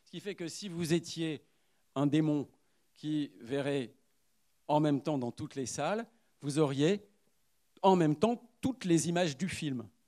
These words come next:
Un film qui aurait démarré à des moments différents dans les différentes salles. Donc, quand nous regardons l'état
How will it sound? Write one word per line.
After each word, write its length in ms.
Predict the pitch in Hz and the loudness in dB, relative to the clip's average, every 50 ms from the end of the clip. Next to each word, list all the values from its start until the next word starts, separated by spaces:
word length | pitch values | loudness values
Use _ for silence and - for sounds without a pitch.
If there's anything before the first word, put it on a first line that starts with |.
| _ _ _ _ - | _ _ _ _ -6
Un 100 | 127 127 | -4 -4
film 340 | - - 165 190 220 226 214 | -4 -2 -2 0 0 0 -2
qui 200 | - - - 151 | -4 -2 0 2
aurait 200 | 143 131 127 135 | 4 4 4 4
démarré 480 | 127 139 131 127 117 110 131 165 196 - - _ _ _ _ _ _ | 4 2 2 2 2 0 0 -2 -2 -4 -10 _ _ _ _ _ _
à 120 | - 127 123 | -2 -2 0
des 120 | 120 123 | 2 2
moments 400 | 120 131 123 123 139 160 175 - - | 2 2 2 2 2 0 -2 -4 -8
différents 440 | 113 110 120 - 135 131 131 202 208 | -12 -10 -8 -4 -2 0 0 2 2
dans 120 | 165 151 | 2 0
les 100 | 147 147 | 0 -2
différentes 380 | 139 156 147 165 156 165 170 151 | -4 -4 -6 -4 -4 -4 -4 -4
salles. 260 | - 131 123 113 107 _ _ _ _ _ _ _ _ _ _ _ _ _ _ _ _ _ _ _ _ _ _ _ _ _ _ _ - | -4 -4 -4 -6 -8 _ _ _ _ _ _ _ _ _ _ _ _ _ _ _ _ _ _ _ _ _ _ _ _ _ _ _ 0
Donc, 280 | 135 180 190 175 185 - _ _ _ _ _ _ | 2 2 2 2 -2 -10 _ _ _ _ _ _
quand 260 | - 220 247 226 - | 2 2 2 2 2
nous 120 | 208 202 185 | 0 2 4
regardons 640 | 147 170 156 165 165 151 131 120 151 147 143 127 - - _ _ _ _ _ _ _ _ _ _ _ _ _ _ | 4 6 6 8 6 6 4 2 0 2 0 0 -4 -8 _ _ _ _ _ _ _ _ _ _ _ _ _ _
l'état 680 | 107 110 127 156 165 160 - - 156 147 139 120 101 | -4 2 4 4 4 4 2 4 4 4 4 2 -2